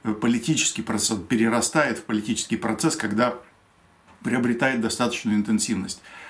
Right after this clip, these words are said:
А сейчас даже социальных процессов нет. То есть все остановилось, все заморожено. История встала, э, страна остановилась и разрушается. Ну, колосс такой был построен еще в Российской империи, вот войны, революции,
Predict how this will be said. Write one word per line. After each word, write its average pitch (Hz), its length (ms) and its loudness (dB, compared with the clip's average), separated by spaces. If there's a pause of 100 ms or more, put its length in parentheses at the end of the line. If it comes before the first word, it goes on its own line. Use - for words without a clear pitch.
(120)
А 113 100 -4
сейчас 123 300 0
даже 120 180 0
социальных 127 600 -2
процессов 104 600 -4
нет. 90 180 -4 (100)
То - 60 -10
есть - 120 -12
все 147 180 2
остановилось, 107 800 0 (300)
все 143 160 0
заморожено. 117 720 2 (260)
История 131 400 2
встала, 135 600 0 (280)
э, 104 200 -2
страна 127 440 2
остановилась 151 560 2
и 160 160 4
разрушается. 113 960 0 (360)
Ну, 113 240 0 (640)
колосс 151 400 0
такой 107 260 -2
был 110 140 2
построен 131 720 0 (240)
еще 123 140 -2
в 113 40 4
Российской 113 460 0
империи, 127 340 2
вот 104 180 -2
войны, 123 380 4
революции, 107 720 0